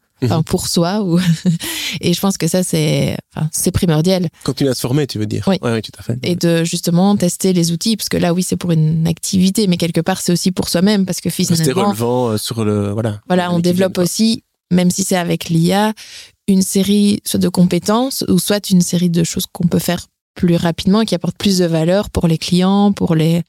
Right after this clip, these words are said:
Speaker 1: voilà, pour les collaborateurs, et cetera. Et quelque part, pour soi aussi,
Speaker 2: Mhm.
Speaker 1: <laughs> c'est, c'est, ça apportait plus de valeur.
Speaker 2: Tout à fait, tout à fait. Alors,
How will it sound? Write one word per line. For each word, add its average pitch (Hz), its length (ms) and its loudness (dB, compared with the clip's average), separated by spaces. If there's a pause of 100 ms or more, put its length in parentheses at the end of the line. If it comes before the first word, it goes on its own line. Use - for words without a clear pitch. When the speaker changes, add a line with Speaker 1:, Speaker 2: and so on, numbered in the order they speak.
(120)
Speaker 1:
voilà, - 140 -2
pour - 140 0
les 165 80 2
collaborateurs, 165 720 0
et 165 80 -2
cetera. 190 420 -2 (100)
Et 175 60 -2
quelque - 260 -4
part, 185 200 -4
pour - 240 -6
soi 170 100 0
aussi, 208 300 -2 (120)
Speaker 2:
Mhm. 131 120 2
Speaker 1:
<laughs> 110 80 0
c'est, - 180 -8
c'est, 175 240 -2 (160)
ça - 140 -4
apportait 180 260 -2
plus 175 180 0
de 165 80 0
valeur. 180 400 -4
Speaker 2:
Tout 170 120 -6
à 147 80 -2
fait, - 180 -6 (240)
tout - 100 -18
à 139 60 -2
fait. 127 220 -4 (680)
Alors, 139 520 -2